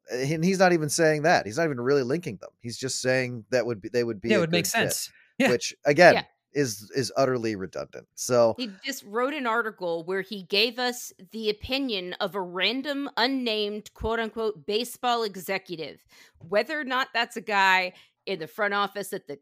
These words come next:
Speaker 3: top, or whether that is a low-level staffer, it could be any of them.
Speaker 1: That
Speaker 3: Come on.
Speaker 1: exists, that exists in the story so that blogs and podcasts will say the words Buster Olney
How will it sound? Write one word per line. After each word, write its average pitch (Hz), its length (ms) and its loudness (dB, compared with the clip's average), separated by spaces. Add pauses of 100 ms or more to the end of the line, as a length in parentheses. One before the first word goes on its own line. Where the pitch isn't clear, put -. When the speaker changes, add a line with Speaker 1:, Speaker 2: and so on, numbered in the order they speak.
Speaker 3:
top, 262 280 2 (400)
or 220 200 4
whether 220 340 0
that 233 300 2
is 226 160 0
a 214 80 2
low-level 240 640 -2
staffer, 214 800 -2
it 202 80 -4
could - 160 -8
be - 180 -18 (100)
any 139 300 -8
of 123 160 -20
them. 104 240 -20 (460)
Speaker 1:
That 151 160 8
Speaker 3:
Come 180 60 4
on. 160 40 2
Speaker 1:
exists, 147 480 -2
that 151 180 2
exists 160 440 -2
in 151 80 -4
the 131 80 -6
story 131 500 -4
so 110 400 -4
that 95 380 -4
blogs 123 640 2
and 107 500 -6
podcasts 120 840 -2
will 107 440 -4
say 107 260 -6
the 104 140 -6
words 101 560 -8
Buster 104 440 -8
Olney 151 520 -6